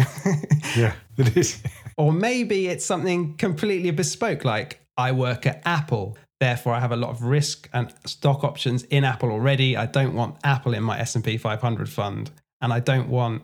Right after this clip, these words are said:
Speaker 1: competitors of Apple because I do believe in Apple. So, you know, you could, like, exclude certain sector, not just sectors though, but, like, really specific companies,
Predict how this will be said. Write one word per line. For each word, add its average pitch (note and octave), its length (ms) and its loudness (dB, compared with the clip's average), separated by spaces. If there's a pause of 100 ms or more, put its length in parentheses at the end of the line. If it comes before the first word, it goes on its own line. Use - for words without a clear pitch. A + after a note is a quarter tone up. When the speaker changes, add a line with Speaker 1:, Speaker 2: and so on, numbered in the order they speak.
(140)
Speaker 1:
competitors C3+ 640 4
of G#2+ 100 -2
Apple G#2+ 280 -4
because G#2 360 -2
I G#2+ 120 -2
do B2+ 260 2
believe G2+ 300 -4
in F2 100 -6
Apple. F#2+ 240 -6
So, E3 140 0
you D#3+ 180 6
know, F#3 60 2
you F3 180 4
could, G#3 140 0
like, E3+ 160 2
exclude E3 580 0 (120)
certain C3+ 420 2
sector, - 720 0
not G3 220 -2
just E3 240 0
sectors C#3+ 340 -2
though, A#2 140 0
but, A2 100 -6
like, B2 180 -2
really D#3+ 220 2
specific C#3+ 400 0
companies, C3+ 640 0